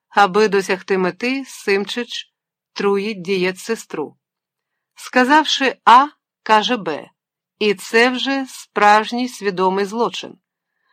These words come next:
Вже знає, що Барбізон повний гаплик. Плюс халепа з американською дочкою, телебачення, преса захлинається, Америка готує морських піхотинців для зліквідування в нас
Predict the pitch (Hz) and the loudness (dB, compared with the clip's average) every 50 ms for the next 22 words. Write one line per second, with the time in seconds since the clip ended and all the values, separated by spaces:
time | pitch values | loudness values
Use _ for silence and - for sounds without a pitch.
0 | _ _ _ _ _ _ - 214 196 - 254 302 311 311 285 262 294 294 311 294 | _ _ _ _ _ _ -8 -4 -2 2 4 4 4 4 2 2 2 4 4 2
1 | 214 175 175 180 - - - - 202 185 180 202 202 185 165 208 208 196 220 269 | 2 0 -2 -4 -6 -4 -2 -2 -2 0 0 0 0 0 0 0 0 0 0 0
2 | 294 311 311 294 - _ _ _ _ _ _ - 285 320 339 294 247 208 185 180 | 0 0 0 -2 -6 _ _ _ _ _ _ 2 2 4 4 4 2 -2 -2 -2
3 | 185 165 - 165 156 151 127 - - - _ _ _ _ _ _ _ _ _ _ | -4 -6 -6 -8 -10 -10 -12 -14 -18 -20 _ _ _ _ _ _ _ _ _ _
4 | _ - 269 262 311 330 339 302 - - - - 262 247 254 285 294 - - 302 | _ 0 2 4 4 4 2 0 -2 -2 2 2 4 4 4 4 2 2 0 0
5 | 262 262 262 240 233 226 226 - 233 240 254 254 - - 269 262 247 240 262 - | 2 2 2 2 2 2 2 2 2 2 2 0 -2 -4 -4 -2 -2 -2 -2 -4
6 | - - - 190 190 185 185 185 185 190 185 _ _ _ _ _ _ - - 269 | -4 -6 -2 -2 0 0 0 -2 -4 -6 -8 _ _ _ _ _ _ 0 2 4
7 | 269 262 196 185 180 180 180 - - 185 180 180 175 175 180 185 185 _ _ _ | 4 2 2 2 0 0 -2 -4 -6 -4 -4 -4 -6 -6 -8 -10 -12 _ _ _
8 | _ _ - - 202 220 226 220 - 220 190 220 202 - 214 202 202 220 240 254 | _ _ -2 2 2 2 2 2 0 -2 -2 -2 -4 -2 -2 0 0 0 0 0
9 | 240 - - - - 156 151 - - _ _ _ _ - - - - - 220 220 | -2 -4 -8 -12 -12 -12 -12 -14 -14 _ _ _ _ -20 -20 -4 2 2 4 6
10 | 220 220 226 226 214 - 214 185 214 220 214 - 220 226 220 214 214 214 214 214 | 6 6 4 4 2 0 0 0 -2 -4 -2 0 2 2 2 2 2 0 -2 -4
11 | - - 220 220 208 - - - 202 - 208 190 185 208 202 208 208 - - 247 | -4 -2 -2 -2 -2 -2 -4 -6 -4 -2 -2 -2 0 0 -2 -2 -4 -6 -6 -6
12 | 240 233 226 _ _ _ _ _ _ - 196 185 202 220 220 220 202 208 220 214 | -6 -6 -8 _ _ _ _ _ _ -10 -4 0 2 4 4 2 0 -2 -4 -2
13 | - 214 214 190 202 196 208 208 214 220 220 220 220 214 202 202 202 208 220 214 | -2 -2 0 2 2 4 4 4 4 2 0 0 0 0 0 2 2 0 0 -2
14 | - - | -6 -18